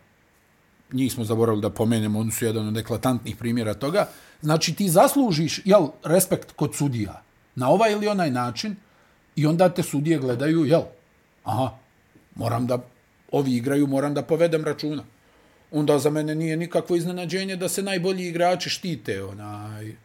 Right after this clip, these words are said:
u, u, u, u, mislim, dobro, toga u Euroligi realno imaš najmanje, što je i pogrešno, jel?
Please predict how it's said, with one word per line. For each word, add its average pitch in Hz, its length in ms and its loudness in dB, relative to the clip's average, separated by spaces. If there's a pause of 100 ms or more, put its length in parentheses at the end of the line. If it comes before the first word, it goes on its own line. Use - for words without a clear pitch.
(640)
u, 135 120 0
u, 143 200 -2
u, 139 340 -2
u, 139 280 -4 (340)
mislim, 165 320 -2
dobro, 202 300 2
toga 220 240 0
u 202 100 4
Euroligi 208 480 2
realno 190 280 -2
imaš 180 280 -4
najmanje, 135 400 -4
što - 140 -6
je 127 40 -2
i 117 80 -6
pogrešno, 135 460 -2
jel? 107 160 -12